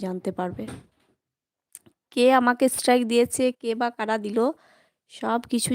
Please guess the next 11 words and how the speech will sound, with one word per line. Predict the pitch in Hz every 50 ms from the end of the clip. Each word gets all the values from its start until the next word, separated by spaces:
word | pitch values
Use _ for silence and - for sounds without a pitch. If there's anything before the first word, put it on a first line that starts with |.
| 233
জানতে | 226 196 196 196 - 202
পারবে | 196 - 190 190 208 - - 262 330 - _ _ _ _ _ _ _ _ - - - - - - - - _ _ - - - -
ভিল | 220 226 220 214 214
ব্লগস | 220 214 202 208 208 - -
রুবিতে | 214 214 208 196 208 208 - 226 220 202 220
গেলেই। | 202 196 208 262 330 - _ _ - - - - - - - - - _ 220
নতুন | 208 202 - - 226 214 214 208
আমার | 202 202 202 - -
চ্যানেল, | - 196 190 202 214 240 302 311 - _ _ _ _ 226
আজ, | - - - - _ _ _ _ _ _ _ _ _ _ - - -
আজকেই | - 202 196 - - - 220 214 220